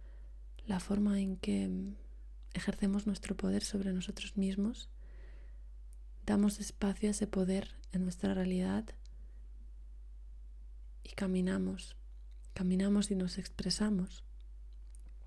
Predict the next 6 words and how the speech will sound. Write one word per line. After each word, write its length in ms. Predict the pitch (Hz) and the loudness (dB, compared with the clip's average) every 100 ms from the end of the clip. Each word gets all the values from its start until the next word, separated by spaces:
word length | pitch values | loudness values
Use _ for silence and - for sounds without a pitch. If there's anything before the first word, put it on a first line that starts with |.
| - - - - - - - - - - - - - - - - - - - - - - - - - - - - - - - - - - - - - - - | -12 -12 -12 -12 -12 -12 -14 -14 -12 -12 -12 -12 -14 -14 -14 -14 -12 -14 -14 -14 -14 -14 -14 -12 -12 -14 -14 -14 -14 -14 -14 -14 -14 -12 -12 -12 -12 -10 -8
Seguramente 600 | - 190 208 202 196 208 | 2 6 8 6 6 4
al 80 | 196 | 4
escuchar 420 | - 196 - 190 | 2 0 2 2
voz 260 | 190 185 202 | 2 2 4
y 40 | |
liderazgo 720 | 196 190 190 190 196 196 196 | 4 4 4 2 2 2 0